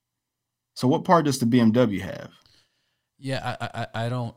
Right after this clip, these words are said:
Speaker 2: I don't understand that statement, 'cause the B M W, if you look into, um,
Speaker 1: Does
Speaker 2: and,
Speaker 1: it,
Speaker 2: and if I was more
Speaker 1: does it
Speaker 2: fam-
Speaker 1: auto, does it auto let up and down when you come
Speaker 2: Yeah.
Speaker 1: up to a light?
Speaker 2: Oh, yeah.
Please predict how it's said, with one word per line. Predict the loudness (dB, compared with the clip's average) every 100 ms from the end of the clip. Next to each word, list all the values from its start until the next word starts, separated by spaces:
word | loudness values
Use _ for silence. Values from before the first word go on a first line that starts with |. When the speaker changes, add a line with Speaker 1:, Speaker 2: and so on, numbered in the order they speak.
| -10
Speaker 2:
I | -8
don't |
understand | -6 -8 -8 -10 -8
that | -10
statement, | -10 -10 -10 -10 -14
'cause | -14 -10
the |
B | -8 -8
M | -8 -4
W, | -4 -4 -6 -8 -10
if | -12 -10
you | -8
look | -6 -6 -8
into, | -12 -12 -12 -10 -8 -8 -8 -8 -10 -12 -14 -18 -16
um, | -12 -12 -12 -16 -20 -20 _ -12 0
Speaker 1:
Does | 2 4
Speaker 2:
and, | 0
Speaker 1:
it, | -2 -6
Speaker 2:
and | -6
if | -4
I | -4
was | -4 0
more |
Speaker 1:
does | 4 4
it | 4
Speaker 2:
fam- | 8
Speaker 1:
auto, | 10 10 10 8 6
does | 4 4
it | 6
auto | 6 6 6
let | 4 4
up | 0 2
and | 2
down | 4 4
when | 4
you | 2
come | 2 2
Speaker 2:
Yeah. |
Speaker 1:
up | 0
to | -2
a | 0
light? | 0 -2 -4 _
Speaker 2:
Oh, | -12
yeah. | -12 -16